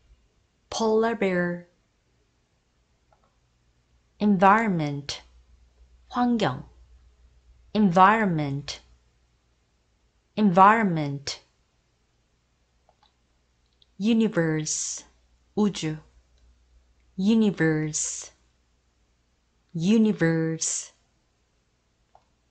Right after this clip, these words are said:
Poem. 시.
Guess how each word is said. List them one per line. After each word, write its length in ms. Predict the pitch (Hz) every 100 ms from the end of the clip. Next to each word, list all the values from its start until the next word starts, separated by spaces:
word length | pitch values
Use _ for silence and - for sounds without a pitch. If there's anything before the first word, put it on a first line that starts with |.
| _ _ _ _ _ _ _ _ -
Poem. 640 | - 226 208 175 170 170 - _ _ _ _
시. 480 | - - 247 214 185